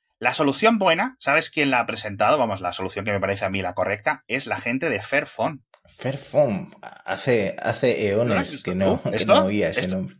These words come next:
Speaker 1: ya sabéis que es esta empresa que se dedican a hacer unos teléfonos que se reparan de una forma extremadamente fácil. De hecho, creo que a los teléfonos les han bajado los precios recientemente, porque al final es un poco su mayor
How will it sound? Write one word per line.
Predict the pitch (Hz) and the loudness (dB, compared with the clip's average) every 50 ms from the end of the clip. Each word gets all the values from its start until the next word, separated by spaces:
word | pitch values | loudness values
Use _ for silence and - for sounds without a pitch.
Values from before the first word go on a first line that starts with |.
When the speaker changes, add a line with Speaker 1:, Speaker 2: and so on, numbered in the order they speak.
| _ - | _ -2
Speaker 1:
ya | 131 143 | -2 0
sabéis | 143 151 165 190 - - | 2 4 4 4 4 2
que | 127 | -2
es | 117 143 | -2 -4
esta | 123 - 135 | 0 0 0
empresa | 127 127 127 190 226 214 - 233 208 - | 0 2 2 2 2 4 4 2 0 0
que | 135 117 | -2 -4
se | - 110 | -4 -4
dedican | 101 104 107 104 110 107 | -4 -4 -2 -2 -2 -2
a | |
hacer | 107 104 127 139 120 | -2 0 2 0 0
unos | 104 104 101 - | 0 -2 -6 -6
teléfonos | 120 120 143 156 147 165 170 175 175 175 - | -2 0 0 0 2 0 2 2 2 2 0
que | - - 117 123 143 160 165 _ _ _ _ _ _ _ _ _ | -4 -4 -2 0 0 0 -2 _ _ _ _ _ _ _ _ _
se | - - 117 | -6 -4 -2
reparan | 104 101 104 123 131 131 123 | -2 0 2 4 4 4 2
de | 120 | 2
una | 117 113 | -2 -2
forma | - 127 127 120 113 101 | 2 2 2 2 2 -4
extremadamente | 101 - - 101 95 95 98 98 98 101 104 104 120 | -4 -6 -4 -4 -2 0 0 0 0 0 0 -2 -2
fácil. | 123 - 196 196 - - 202 254 - _ _ - | 0 2 2 2 2 -2 -8 -8 -8 _ _ -6
De | 113 | -6
hecho, | 120 - - 113 | -6 -4 -6 -4
creo | 123 127 120 | -4 -4 -2
que | 120 | 0
a | 110 | -2
los | 107 104 | -2 -2
teléfonos | - 113 123 - - 110 101 101 | -2 -2 -2 -2 -2 -4 -4 -2
les | 95 - - | -4 -4 -2
han | 113 | -2
bajado | 113 110 - 113 110 107 101 | -2 0 2 2 2 2 2
los | 104 101 - | 0 -2 -4
precios | - 107 123 - - - - - | -4 -6 -6 -4 -4 -6 -4 -4
recientemente, | 104 101 - 104 98 104 101 107 117 120 - 170 | -6 -8 -6 -6 -4 -4 -2 -2 -2 -4 -4 -4
porque | - 98 98 101 | -4 -4 -6 -6
al | 92 | -10
final | - 95 104 110 107 | -6 -2 -2 0 0
es | 101 107 | -2 -4
un | 104 104 | -8 -6
poco | - 101 98 101 98 98 - _ - _ _ _ _ | -8 -8 -8 -6 -12 -12 -12 _ -20 _ _ _ _
su | - - - - - 107 | -12 -8 -6 -4 -4 -2
mayor | 101 101 98 104 107 107 107 107 107 104 104 104 104 104 101 101 104 104 | -2 0 0 0 0 2 4 6 6 6 6 6 6 4 2 0 -2 -6